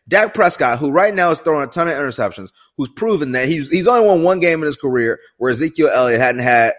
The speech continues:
in a ver-, you know, I, I think where Ezekiel Elliott hadn't had, like, a hundred yards rushing or something. Um, like, they're, they're literally, they're, they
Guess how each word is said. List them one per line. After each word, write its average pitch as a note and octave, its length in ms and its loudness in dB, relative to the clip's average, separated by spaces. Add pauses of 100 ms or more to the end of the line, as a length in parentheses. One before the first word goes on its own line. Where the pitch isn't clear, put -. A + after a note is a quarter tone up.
in D3 100 4
a - 20 -2
ver-, D3 240 0
you E3 80 -2
know, D3 80 4
I, D#3+ 220 6
I - 20 2
think E3+ 160 -2
where C#3 100 4
Ezekiel D3 440 0
Elliott C3 200 2
hadn't C#3+ 220 0
had, C3+ 120 2
like, B2+ 200 0
a G#2 80 0
hundred C#3 240 0
yards B2+ 240 0
rushing B2+ 260 -2
or G#2+ 60 -4
something. G#2 280 -6 (380)
Um, C3 380 2 (100)
like, D3+ 160 2
they're, F#3 160 2 (100)
they're E3 200 4
literally, F#3 720 4 (420)
they're, F3+ 180 2
they E3+ 140 2